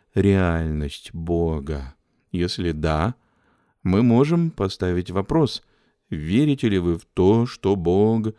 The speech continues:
так открывает себя людям? Если да, то как именно? Мы можем представить себе оппонента как человека,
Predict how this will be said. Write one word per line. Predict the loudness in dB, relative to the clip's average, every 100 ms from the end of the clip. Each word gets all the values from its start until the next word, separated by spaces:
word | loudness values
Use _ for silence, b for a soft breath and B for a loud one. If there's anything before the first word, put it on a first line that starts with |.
| b b _
так | -2 -2 -2
открывает | -6 -2 0 2 0 0 -2 -4
себя | -8 -4 -2
людям? | -2 -2 -2 -2 -6 -8 b b b
Если | -2 -2 0 -4
да, | -2 -2 -2 -2
то | -4
как | -2 -2 -2 -4
именно? | 0 2 2 0 -2 -6 -8 -12 _ _ _ _ _ _ _ _ _ _ _ _ _ _ _ _ _
Мы | 2 4
можем | 6 6 4 4 0
представить | 0 -2 -2 -2 0 0 -2
себе | -4 0 0
оппонента | 2 0 2 0 0
как | -2 -2 -6
человека, | -6 -2 0 0 2 0 0 -6